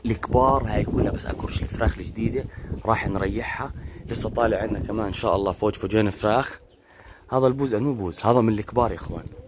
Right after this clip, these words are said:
هذا البوز من الكبار. الله العليم هافت شوي تعبان وصار بوقت ثلاث، خلاص يعطيه العافيه، يعطيه الف الف عافيه. طيب خلينا نكمل هسه شغل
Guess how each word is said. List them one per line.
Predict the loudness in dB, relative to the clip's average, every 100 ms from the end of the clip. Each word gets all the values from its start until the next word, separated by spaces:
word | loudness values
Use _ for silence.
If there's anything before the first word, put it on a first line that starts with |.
| -20 -20 -20 -20 -4
هذا | 0 2 2 -2 -10
البوز | -4 -4 -2
من | 0 -2
الكبار. | -4 -6 -6 -6 -4
الله | 2 4
العليم | 4 0 0 0 -4 -12 -20 -6
هافت | -2 -2 -4
شوي | -10 -8 -8
تعبان | -10 -8 -8 -8 -14
وصار | -12 -10
بوقت | -4 -4 -4 -8
ثلاث، | -6 -6 -6
خلاص | -10 -10 -12
يعطيه | -10 -4
العافيه، | -2 -4 -8 -12 -18 -16 -16 -16 -18 -20 -20 -20 -16
يعطيه | -14 -6 -6 -4
الف | -4 -4 -4
الف | -6 -4
عافيه. | -8 -8 -12 -14 -18 -20 -18 -18 -18 -20 -20 -20 -20 -20 -20 -20 -6
طيب | -2 -2 -4 -20 -20 -6
خلينا | 0 2 2
نكمل | 2 0 0 0
هسه | -2 -2
شغل | -4 -4 -4